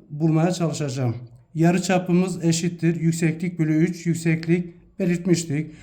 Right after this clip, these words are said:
On yedi virgül üç yüz yirmi, beş yüz sekiz, sıfır yedi, elli yedi birim bölü üç. Yarıçapımız, e, ne edecektir? Beş virgül yedi yüz yetmiş üç, beş yüz iki, altmış dokuz, on dokuz birim edecektir.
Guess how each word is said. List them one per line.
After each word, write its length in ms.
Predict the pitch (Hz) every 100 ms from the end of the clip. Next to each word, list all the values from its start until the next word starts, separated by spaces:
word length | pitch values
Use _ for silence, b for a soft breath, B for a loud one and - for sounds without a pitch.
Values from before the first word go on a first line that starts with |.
| B B B
On 180 | 180 185
yedi 260 | 180 170
virgül 260 | 180 170 170
üç 200 | 175 -
yüz 140 | 175
yirmi, 260 | 165 165 170
beş 160 | 175 170
yüz 80 |
sekiz, 260 | - 160 165
sıfır 260 | - 165 165
yedi, 260 | 156 151
elli 140 | 160 156
yedi 220 | 147 139
birim 380 | 135 135 170 - B B -
bölü 260 | 139 165
üç. 320 | 160 175 180 - b b -
Yarıçapımız, 920 | 170 185 - 165 165 165 196 - - - b b b b
e, 160 | 170
ne 100 | 190
edecektir? 560 | 185 165 151 147 190 180
Beş 300 | 185 190 -
virgül 260 | 165 165 170
yedi 220 | 170 175
yüz 140 | 180
yetmiş 380 | 170 165 160 -
üç, 280 | 165 170 - -
beş 240 | 165 175
yüz 160 | 170 160
iki, 200 | - 185
altmış 340 | 165 165 135
dokuz, 440 | 160 - 180 180 - -
on 200 | 180 175
dokuz 320 | 160 165 127
birim 320 | 143 135 127 -
edecektir. 640 | 139 127 127 117 160 165